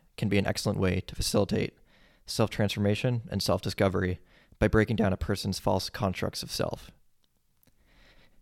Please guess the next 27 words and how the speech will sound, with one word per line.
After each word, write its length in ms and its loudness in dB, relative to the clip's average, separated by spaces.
Cameron 240 6
began 340 6
studying 400 2
martial 280 2
arts 140 0
and 200 0
meditation 600 -2
at 100 -4
the 60 -4
age 100 -6
of 160 -6
twelve 500 0
and 120 2
yoga 240 6
asana 340 2
training 460 -2
at 220 -2
twenty-five. 640 0
He 80 0
has 100 2
black 220 4
belts 240 4
in 60 -4
both 180 0
karate 540 0
and 100 -2
taekwondo, 600 2